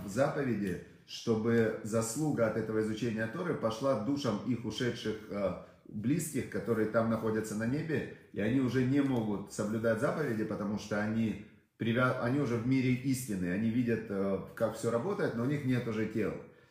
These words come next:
Так, те, которые их потомки на земле, они им дают как бы эту духовную энергию, энергию Торы. И вот сегодня этот урок, э, представляете, заслуга от этого урока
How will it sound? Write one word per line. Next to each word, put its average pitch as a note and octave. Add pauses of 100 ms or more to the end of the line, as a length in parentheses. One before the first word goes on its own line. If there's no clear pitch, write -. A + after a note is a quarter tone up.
(220)
Так, -
те, D3+
которые B2+
их C3
потомки F#3+
на B2
земле, A2+
они C#3+
им C3
дают C3+
как G#2+
бы A2+
эту G#2+
духовную A#2+
энергию, F#2
энергию G#2+
Торы. F2+ (300)
И -
вот A2
сегодня B2+
этот A2
урок, D#3+
э, G2+ (500)
представляете, C3+
заслуга A#2+
от G#2+
этого A#2
урока E3